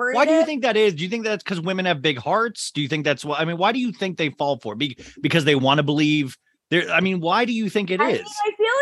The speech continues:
Speaker 2: like it probably could go the other way around. I think that men would probably be just as inclined to believe a, a woman that he's super attracted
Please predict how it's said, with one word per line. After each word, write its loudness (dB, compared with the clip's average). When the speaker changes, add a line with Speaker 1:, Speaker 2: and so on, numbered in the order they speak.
Speaker 2:
like -2
it -20
probably 0
could -4
go 0
the -4
other 0
way 2
around. 2
I 4
think -4
that -2
men 0
would -2
probably 0
be -8
just -2
as -8
inclined -2
to -6
believe -2
a, 0
a -2
woman 2
that 2
he's -8
super -4
attracted 0